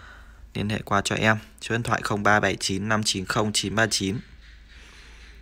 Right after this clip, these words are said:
Em dẫn vào, à, gặp trực tiếp chủ đất, mình thương lượng giá cả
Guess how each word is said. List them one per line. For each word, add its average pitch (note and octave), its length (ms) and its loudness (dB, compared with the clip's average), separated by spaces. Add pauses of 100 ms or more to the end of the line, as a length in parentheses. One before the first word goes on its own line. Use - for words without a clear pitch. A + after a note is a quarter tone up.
(120)
Em G2+ 180 0
dẫn F#2+ 180 0
vào, G2+ 260 2
à, F#2 180 -6 (340)
gặp G2+ 160 -2
trực - 220 -4
tiếp C3 180 0
chủ - 180 -6
đất, A2+ 200 -2
mình F#2+ 200 -6
thương G2+ 200 -4
lượng G2+ 200 -4
giá F#2+ 140 -4
cả - 380 -2